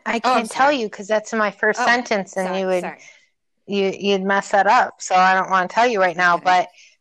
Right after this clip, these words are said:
Speaker 1: I will say I did, yeah, I worked with an older woman on one of my first jobs. Her name was
Speaker 2: Yeah.
Speaker 1: Barbie.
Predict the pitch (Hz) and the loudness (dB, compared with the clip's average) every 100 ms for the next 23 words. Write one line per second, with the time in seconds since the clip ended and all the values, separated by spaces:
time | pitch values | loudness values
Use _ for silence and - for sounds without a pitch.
0 | _ _ _ _ _ _ - 240 262 262 | _ _ _ _ _ _ 0 2 4 4
1 | 339 392 359 302 262 285 294 320 330 330 | 2 2 2 4 6 4 2 2 4 4
2 | 320 311 _ _ 262 254 277 311 311 302 | 2 -4 _ _ 2 4 4 4 0 -2
3 | 269 262 233 - 220 226 214 214 202 190 | -4 -2 -2 2 2 2 2 4 4 2
4 | 196 - _ _ _ _ _ - _ 196 | 0 -8 _ _ _ _ _ -20 _ 2
5 | 196 196 196 185 185 190 _ _ _ _ | 2 2 0 -2 -6 -10 _ _ _ _
6 | _ _ _ - 190 196 190 185 - 190 | _ _ _ -6 0 2 2 0 0 0
7 | 185 - 180 175 - 190 185 180 175 - | 0 0 0 0 -2 -4 -2 -6 -12 -4
8 | 170 170 180 185 | -2 -2 -4 -14